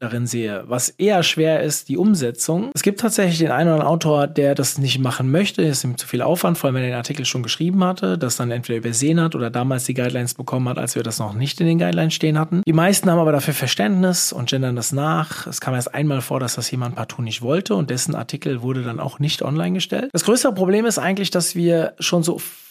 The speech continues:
viel, so unglaublich viel Content haben, der nicht gegendert ist. Und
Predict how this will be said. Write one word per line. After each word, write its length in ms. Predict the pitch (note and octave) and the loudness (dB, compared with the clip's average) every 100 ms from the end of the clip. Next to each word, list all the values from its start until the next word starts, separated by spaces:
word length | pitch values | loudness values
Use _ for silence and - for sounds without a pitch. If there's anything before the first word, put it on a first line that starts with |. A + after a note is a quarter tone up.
| - | -20
viel, 480 | - B3 C4 D3+ A#2+ | -6 0 2 2 0
so 140 | B2+ - | -2 0
unglaublich 640 | B3+ C#4+ A3 F#3 E3+ - | 0 2 2 0 -4 -2
viel 160 | G3 F3 | -2 0
Content 480 | F3 F3 D#3+ - | 0 2 0 -2
haben, 260 | F3+ G#3 F#3 | -2 2 2
der 160 | D3+ D3 | 2 2
nicht 160 | D#3 | 0
gegendert 540 | - C3+ C#3 C#3 B2+ - | -2 -2 0 0 -2 -2
ist. 280 | G3 - | -2 -2
Und 140 | D3 | -4